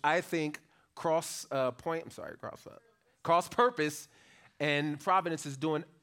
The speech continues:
in an amazing way, is the relationship to our creation, how we work, how we, <laughs> Genesis one twenty-eight through thirty-one, "Subdue and multiply."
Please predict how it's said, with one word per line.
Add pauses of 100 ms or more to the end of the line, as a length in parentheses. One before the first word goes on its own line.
in
an
amazing
way, (240)
is
the
relationship
to
our
creation,
how
we
work, (420)
how
we, (220)
<laughs>
Genesis
one
twenty-eight
through
thirty-one, (480)
"Subdue
and
multiply."